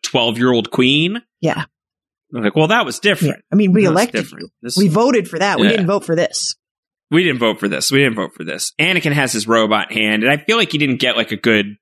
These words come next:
Speaker 1: uh, robot hand
Speaker 2: I,
Speaker 1: pick.
Speaker 2: I mean, I think it takes time to forge the really nice ones. I think we saw that.
Speaker 1: Yeah,
Speaker 2: we saw that with
Speaker 1: maybe.
Speaker 2: Luke too. Like, when Luke loses his hand,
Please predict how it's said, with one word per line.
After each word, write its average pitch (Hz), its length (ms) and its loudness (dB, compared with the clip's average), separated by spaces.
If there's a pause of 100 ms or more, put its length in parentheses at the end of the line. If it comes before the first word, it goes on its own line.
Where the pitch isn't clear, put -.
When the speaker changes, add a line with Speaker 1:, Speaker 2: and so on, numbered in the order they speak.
Speaker 1:
uh, 101 380 2
robot 101 380 2
hand 98 260 -4
Speaker 2:
I, 240 80 0
Speaker 1:
pick. - 160 -6
Speaker 2:
I 269 60 2
mean, 269 180 4
I 254 140 0
think 269 240 -2
it 233 100 -2
takes 226 260 -2
time 190 300 0
to 165 80 -2
forge 185 380 -2
the 170 100 0
really 160 240 2
nice 156 380 0
ones. - 360 -12
I 185 60 -2
think 202 180 0
we 208 120 2
saw 220 240 -2
that. 202 180 0 (160)
Speaker 1:
Yeah, 107 160 2
Speaker 2:
we 98 60 2
saw 330 160 0
that 285 160 2
with 220 100 0
Speaker 1:
maybe. 214 80 2
Speaker 2:
Luke 196 240 0
too. 202 160 0
Like, 151 160 0
when 175 140 2
Luke 202 160 0 (120)
loses 175 280 2
his 165 180 0
hand, 165 320 0